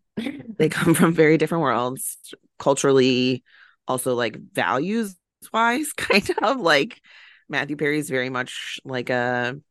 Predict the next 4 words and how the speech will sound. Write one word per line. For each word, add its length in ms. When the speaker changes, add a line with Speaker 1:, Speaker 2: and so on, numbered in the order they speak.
Speaker 2:
uh, 720
it's 440
very, 320
like, 320